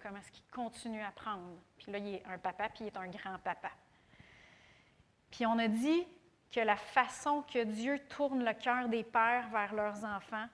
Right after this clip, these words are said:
c'est en les amenant à prendre leur place dans le jardin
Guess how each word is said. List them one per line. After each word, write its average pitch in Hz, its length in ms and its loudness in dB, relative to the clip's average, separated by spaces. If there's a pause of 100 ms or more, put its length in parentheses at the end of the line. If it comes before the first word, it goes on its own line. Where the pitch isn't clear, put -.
(420)
c'est 226 360 -4
en 220 80 -4
les 202 320 -2
amenant 226 420 -2 (220)
à 185 180 -10
prendre 254 480 -2
leur 214 280 0
place - 760 -4 (400)
dans 208 160 -4
le 202 140 2
jardin 196 500 -2